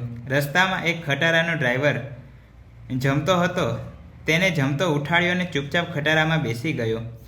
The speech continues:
હું પાછળ ચડી ગયો અને સીધો પહોંચ્યો કારખાને. ત્યાં ખટારા ઉપરથી કૂદતા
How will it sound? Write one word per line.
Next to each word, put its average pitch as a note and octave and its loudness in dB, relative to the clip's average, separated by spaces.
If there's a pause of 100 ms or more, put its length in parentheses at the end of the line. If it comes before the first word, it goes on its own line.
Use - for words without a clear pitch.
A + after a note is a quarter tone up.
(240)
હું F3+ -4
પાછળ D3 4
ચડી D#3 4
ગયો E3 2
અને D#3 -2
સીધો E3 -2 (1000)
પહોંચ્યો D3 2
કારખાને. A#2 -2 (380)
ત્યાં F#3 4
ખટારા F#3 4
ઉપરથી E3 0
કૂદતા C#3+ 0